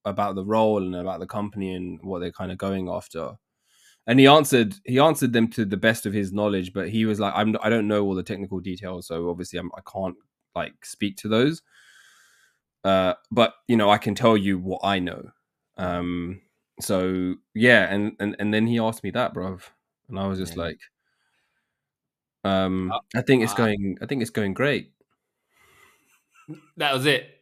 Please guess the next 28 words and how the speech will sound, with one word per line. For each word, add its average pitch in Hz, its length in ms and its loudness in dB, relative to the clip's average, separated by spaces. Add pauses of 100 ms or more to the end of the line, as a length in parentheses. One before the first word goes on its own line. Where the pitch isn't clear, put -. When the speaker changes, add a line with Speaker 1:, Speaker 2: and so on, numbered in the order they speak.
(1000)
Speaker 1:
What 302 180 -4
are 349 40 2
you 349 100 2
gonna 370 140 8
Speaker 2:
That, 392 80 10
Speaker 1:
say, - 340 2
bruv? 262 300 6
Speaker 2:
I - 80 4
Speaker 1:
What 240 40 4
Speaker 2:
don't 349 120 6
Speaker 1:
would 392 120 8
you 359 60 6
Speaker 2:
know. 359 60 8 (200)
Speaker 1:
say? 156 200 4 (180)
What 214 160 4
would 294 120 4
you 294 80 8
say? 143 460 4
Speaker 2:
<laughs> - 60 -18 (1080)
What 131 120 -4
would 117 120 -8
I 113 100 -10
say? 110 360 -14 (640)
Uh, 139 580 -6 (1120)
yeah, 147 180 6
I'd, 139 240 4
I'd 95 80 -8
probably 87 300 -10